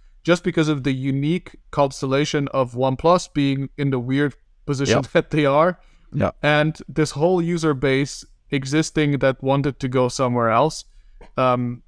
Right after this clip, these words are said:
Speaker 1: and that wanted to have, like, a new hero to look up to or, like, a new brand to, uh, get excited about. Um, so he was in this position, but I think the, the total addressable market from there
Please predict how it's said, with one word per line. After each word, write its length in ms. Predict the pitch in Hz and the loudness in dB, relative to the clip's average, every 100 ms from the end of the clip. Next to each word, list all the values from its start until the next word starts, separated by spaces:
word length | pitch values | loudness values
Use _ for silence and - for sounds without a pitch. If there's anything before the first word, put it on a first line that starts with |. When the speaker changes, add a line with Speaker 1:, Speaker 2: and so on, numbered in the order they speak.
| - | -4
Speaker 1:
and 160 | 135 | -2
that 140 | 127 131 | -2 0
wanted 340 | 139 139 135 | -2 0 -2
to 80 | 135 | -2
have, 200 | 127 127 | 0 0
like, 180 | 131 127 | 0 0
a 60 | 131 | 0
new 460 | 127 127 123 120 | 0 0 0 0
hero 480 | 127 - 135 127 123 | -4 -2 0 2 0
to 140 | - 123 | -2 -4
look 180 | 120 117 | -2 0
up 180 | 110 - | -2 -2
to 140 | 123 | 0
or, 80 | 117 | 2
like, 160 | 113 117 | 0 -2
a 60 | |
new 200 | 120 120 | -2 -2
brand 460 | 113 110 113 120 - - | -2 -2 0 0 -4 -4
to, 400 | 123 120 120 139 | -2 0 -2 -2
uh, 140 | 127 | -2
get 240 | 123 - 127 | -2 0 0
excited 360 | 117 135 127 127 | 0 -2 -2 -2
about. 300 | 131 139 - - _ _ _ 139 | -2 -2 -6 -20 _ _ _ 0
Um, 420 | 135 139 139 135 - | 2 2 -2 -6 -14
so 300 | 202 160 151 156 | 0 2 2 -2
he 500 | - 165 190 190 165 | -6 -2 0 0 -2
was 260 | 147 151 147 - _ | -2 -4 -4 -16 _
in 120 | 156 | -2
this 140 | 147 139 | -2 -2
position, 480 | 143 147 151 160 139 | -2 -2 0 0 0
but 180 | 135 - - | -2 -4 -4
I 120 | 139 | -2
think 260 | 160 175 156 | 0 -2 0
the, 320 | 151 135 123 135 | 0 2 0 -2
the 640 | 123 131 120 113 - 107 | -2 0 0 -2 -6 -8
total 360 | - 151 147 135 | 0 2 2 0
addressable 480 | 127 135 - 139 127 | 2 0 0 -4 -2
market 300 | 123 123 131 | -2 -4 -6
from 200 | 131 123 | -6 -4
there 380 | 123 131 165 | -2 0 0